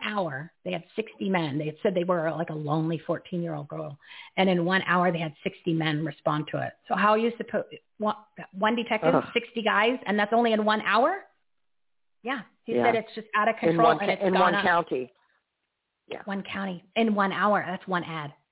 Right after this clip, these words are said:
Speaker 1: Yeah. And he said it's the, it's the worst it's ever been. And this is all about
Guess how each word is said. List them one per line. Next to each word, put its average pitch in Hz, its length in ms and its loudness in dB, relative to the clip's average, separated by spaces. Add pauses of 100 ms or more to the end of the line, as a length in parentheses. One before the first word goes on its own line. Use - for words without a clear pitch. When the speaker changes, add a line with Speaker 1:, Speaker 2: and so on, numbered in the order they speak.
(640)
Speaker 1:
Yeah. 147 180 -8 (680)
And 185 140 0
he 175 120 0
said 196 120 0
it's 180 140 -6 (100)
the, 190 200 -2
it's 196 140 -8
the 190 80 -4
worst 185 320 -4
it's 175 160 -10
ever 175 220 -2
been. 180 240 -2 (340)
And 190 260 2
this 190 280 2
is 247 100 0 (140)
all 190 420 4
about 185 500 -2